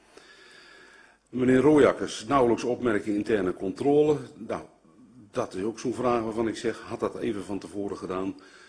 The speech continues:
Intern wordt er van tevoren gekeken of dat mensen zich, eh, houden aan de afspraken wat betreft, eh, het, eh, besteden van de budgetten. Kennelijk, eh,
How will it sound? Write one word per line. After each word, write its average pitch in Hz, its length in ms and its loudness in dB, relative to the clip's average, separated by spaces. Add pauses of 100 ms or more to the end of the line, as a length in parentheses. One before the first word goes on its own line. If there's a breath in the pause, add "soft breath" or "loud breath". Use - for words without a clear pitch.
(160 loud breath)
Intern 131 500 2
wordt 101 180 -2
er - 60 -10
van 95 120 -6
tevoren 104 380 0
gekeken 135 560 -2 (180)
of 113 220 -4
dat 107 200 -4
mensen 104 540 -4
zich, 101 460 -10
eh, 92 340 -6
houden 101 440 -2
aan 87 180 -8
de 80 80 -8
afspraken 107 840 -8
wat 101 200 -8
betreft, 95 540 -10
eh, 104 80 -6 (440)
het, 98 260 -12
eh, 101 60 -4 (300)
besteden 98 500 -6
van 92 160 -8
de 85 60 -12
budgetten. 90 520 -8 (600 loud breath)
Kennelijk, 131 420 4
eh, - 260 -10